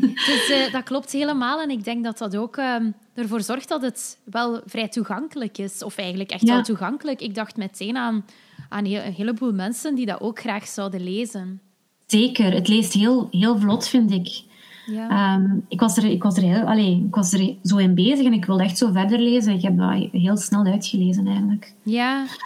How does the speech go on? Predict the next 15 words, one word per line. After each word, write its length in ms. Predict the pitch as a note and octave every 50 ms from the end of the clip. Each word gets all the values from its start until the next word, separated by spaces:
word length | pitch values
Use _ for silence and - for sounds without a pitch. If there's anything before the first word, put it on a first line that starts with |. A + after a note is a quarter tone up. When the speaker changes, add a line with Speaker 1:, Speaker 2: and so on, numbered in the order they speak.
| - -
Speaker 2:
En 220 | A3 G#3+ A3 A3 A3+ B3+
ik 120 | A#3+ -
vind 300 | - - C4+ C4 C4 C4
ergens, 600 | - A3+ A#3+ B3+ D4 D4+ D#4 C4+ - - - - - _ _ _ _ _ _ _ _
ehm, 460 | - A3 A3 A3 G#3+ G#3+ G#3 G#3 G3+ G3+ - - - - _ _ _
ja, 160 | - G#3 G#3+ A#3+
ik 100 | B3+ B3+
vind, 180 | - - A#3+ A#3+
ja, 220 | - G#3+ G#3 A#3 A#3+
zoals 200 | G#3+ A#3 A#3+ A#3
ik 100 | B3+ B3+
al 120 | A#3 G#3+
zei, 180 | F#3 F#3+ G3+ A3
ik 100 | A#3 -
vind 120 | - A3+